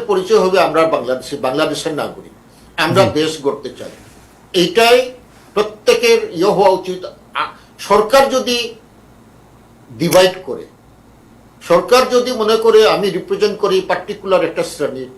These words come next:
Speaker 1: তাহলে দেশ কিরকম গঠন হবে?
Speaker 2: হুম।
Speaker 1: এটা কোনো মতেই, এটা হলো স্বৈরশাসকের ইয়ে, হিটলার করেছিল, এই একই পন্থায় শেখ হাসিনা করেছেন।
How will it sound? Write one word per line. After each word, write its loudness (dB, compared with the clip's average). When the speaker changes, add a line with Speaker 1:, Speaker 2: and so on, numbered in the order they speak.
Speaker 1:
তাহলে 2
দেশ 2
কিরকম -2
গঠন 0
হবে? -8
Speaker 2:
হুম। 4
Speaker 1:
এটা 4
কোনো 0
মতেই, 0
এটা -2
হলো 2
স্বৈরশাসকের 0
ইয়ে, -4
হিটলার 2
করেছিল, 2
এই 4
একই -4
পন্থায় -6
শেখ 0
হাসিনা 0
করেছেন। -2